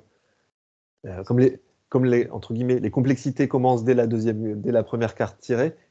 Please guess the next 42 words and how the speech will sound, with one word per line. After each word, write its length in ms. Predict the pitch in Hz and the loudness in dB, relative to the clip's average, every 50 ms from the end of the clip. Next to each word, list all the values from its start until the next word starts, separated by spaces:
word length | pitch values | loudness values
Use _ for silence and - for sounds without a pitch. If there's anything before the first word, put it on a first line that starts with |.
| _ _ - | _ _ 0
eh 60 | 151 | 0
ben, 400 | 139 147 156 165 170 170 170 170 | 2 2 2 4 4 4 4 4
il 60 | 170 165 | 4 4
y 20 | |
a 40 | 156 | 4
quelque 100 | 160 156 | 4 2
chose 140 | - 175 165 | 2 4 4
de 60 | 160 165 | 4 4
touchant 360 | 160 180 165 - 180 180 185 | 2 0 -2 -2 -2 -2 0
quand 120 | - 143 | 2 2
même, 180 | 127 120 123 120 | 2 2 0 -6
parce 160 | 127 110 - | -8 -10 -6
que 100 | - 127 | -4 -4
bon, 360 | 123 113 104 110 120 113 107 | -2 -2 -2 -4 -4 -6 -6
voilà, 260 | 98 98 98 110 113 104 107 | -6 -6 -6 -6 -6 -6 -6
il 80 | 110 | -6
y 20 | 107 | -4
a 20 | |
des 100 | 104 107 | -6 -4
choses 200 | 98 127 120 120 | -2 -2 0 0
un 80 | 117 110 | 0 0
peu... 340 | - 123 120 117 113 107 - - _ _ | 0 0 2 2 2 0 -2 -6 _ _
On 100 | - 107 | -10 -4
parle 260 | - 139 120 120 120 113 | 0 2 2 4 4 2
de, 220 | 117 113 110 110 | 2 2 2 0
de, 160 | 107 110 110 | 0 0 -2
de 100 | 110 110 | -2 -2
l'intimité 440 | 110 113 110 - 131 120 113 127 120 | -2 -4 -4 -4 -6 -4 -2 -2 -4
de 40 | 120 | -4
son 140 | - 127 117 | -4 -4 -2
personnage, 640 | 131 120 110 - 139 131 139 143 156 165 165 - _ _ _ _ - | -2 -2 -2 -2 -2 -2 0 0 0 -2 -2 -6 _ _ _ _ -2
on 40 | - | 0
parle 140 | 113 113 | 2 2
de 60 | 117 113 | 2 0
ses 160 | 113 - 117 | -2 -4 -4
difficultés, 760 | 113 107 - 123 110 - 135 127 127 147 143 147 151 156 165 | -4 -6 -6 -6 -4 -4 -4 -2 0 0 0 2 0 0 -2
enfin, 260 | 156 - 117 110 104 | -4 -6 -8 -8 -10
c'est, 320 | - - - 107 104 104 113 113 - _ _ _ _ _ _ | -10 -10 -10 -8 -8 -8 -10 -14 -18 _ _ _ _ _ _
c'est 100 | - 156 | -2 0
chouette, 320 | 160 - 147 147 147 - - | 2 2 2 2 2 0 -4
ouais, 100 | 131 139 | -4 -2
ouais. 200 | 135 110 110 120 | -2 -2 -2 -6